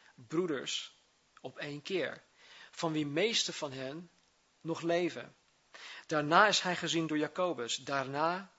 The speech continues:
door alle apostelen en als laatste is hij ook gezien door mij", zegt Paulus.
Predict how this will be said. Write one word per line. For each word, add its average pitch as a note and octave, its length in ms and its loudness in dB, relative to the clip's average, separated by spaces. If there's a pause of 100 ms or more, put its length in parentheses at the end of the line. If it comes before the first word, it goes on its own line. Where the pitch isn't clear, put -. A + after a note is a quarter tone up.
door C#3 280 -12
alle E3+ 260 2
apostelen D3 640 -4
en C#3+ 120 -10
als B2+ 220 -12
laatste F3+ 720 -2 (560)
is C#3 240 -2
hij C3 480 -8 (840)
ook D3+ 240 -4
gezien C3 680 -8
door B2+ 340 -14
mij", B2 540 -10 (340)
zegt - 260 -14
Paulus. - 580 -14